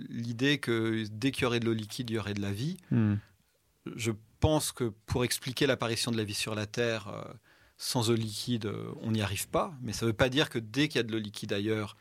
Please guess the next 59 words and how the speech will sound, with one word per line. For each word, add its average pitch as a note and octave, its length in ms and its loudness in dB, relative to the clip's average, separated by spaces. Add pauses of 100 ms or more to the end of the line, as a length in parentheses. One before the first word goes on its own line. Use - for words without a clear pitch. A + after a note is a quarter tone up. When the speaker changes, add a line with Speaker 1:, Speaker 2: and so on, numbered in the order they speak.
(380)
Speaker 1:
euh, G#2+ 120 -8 (1000)
il A#2+ 80 0
y A#2+ 40 6
aurait A2 160 4
de G2+ 60 -2
la A2 120 2
vie. D3+ 260 -2
Speaker 2:
Une B2+ 80 6
condition B2+ 360 6
nécessaire C3+ 400 4
mais C3+ 100 6
non C3+ 100 0
suffisante B2 480 0
en A2+ 40 0
quelque G#2+ 240 0
sorte. G2+ 280 -2
On G2+ 40 -2
pourrait G#2+ 240 2
Speaker 1:
Oui. C3+ 80 4
Speaker 2:
dire B2 140 6
que - 60 -6
c'est, A2+ 140 0
euh, G2 260 2
ouais. G2+ 160 2 (280)
Speaker 1:
En - 40 2
tout - 120 -2
cas, G3 120 6
tant F#3+ 120 4
que - 80 0
c'est E3 120 2
pas D3+ 160 2
été C3+ 160 -2
démontré B2+ 500 2
sur - 180 2
plusieurs A#2+ 380 0
exemples, C3 460 2
on A2 60 0
peut A2 180 -2
pas D#3 220 4
Speaker 2:
Hmm. D3 40 4
Speaker 1:
l'affirmer. A#2 600 4
Euh, G#2 280 -4
donc A#2+ 240 0
c'est - 180 2
une B2+ 120 4
hypothèse E3 460 2
de C3 80 0
travail. G#2 500 0
Il B2+ 100 -6
faut - 200 2
de E3+ 80 -6
l'eau D#3+ 80 2
liquide D3+ 340 -4
pour C#3+ 120 -2
que - 100 0
la B2 120 2
vie A#2 140 2
apparaisse. G2+ 420 0
Donc C3 220 2